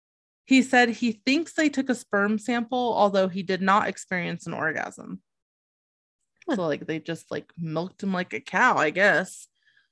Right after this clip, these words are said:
Speaker 1: That's
Speaker 2: Interesting.
Speaker 1: Yeah.
Speaker 2: Really weird.
Speaker 1: Yeah.
Speaker 2: Hope it was fast, like the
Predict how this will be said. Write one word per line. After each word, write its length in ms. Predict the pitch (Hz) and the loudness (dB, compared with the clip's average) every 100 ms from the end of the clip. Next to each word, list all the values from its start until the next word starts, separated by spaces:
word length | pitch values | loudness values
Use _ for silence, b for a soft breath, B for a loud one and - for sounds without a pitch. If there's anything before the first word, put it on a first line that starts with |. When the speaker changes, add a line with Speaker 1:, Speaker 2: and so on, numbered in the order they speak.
| _ _ _ _ _ _ _ _ _ 330 | _ _ _ _ _ _ _ _ _ -2
Speaker 1:
That's 160 | 330 294 | 0 0
Speaker 2:
Interesting. 1300 | 226 175 220 - - - 226 226 220 226 214 208 - _ | 0 -2 -2 -4 -8 -4 0 0 0 0 -2 -4 -6 _
Speaker 1:
Yeah. 420 | 185 180 147 170 - - | 0 2 2 -2 -10 0
Speaker 2:
Really 440 | 277 320 302 269 | 6 8 10 8
weird. 680 | 208 202 190 185 180 180 - _ _ _ _ _ | 6 4 4 2 -2 -6 -10 _ _ _ _ _
Speaker 1:
Yeah. 240 | 185 175 262 | -8 0 2
Speaker 2:
Hope 160 | 240 | 6
it 140 | 254 226 | 6 8
was 240 | 220 - | 6 4
fast, 500 | - 190 180 - - | 2 4 4 0 -6
like 340 | 180 180 - | -2 -2 -2
the 280 | 190 185 175 | 0 2 2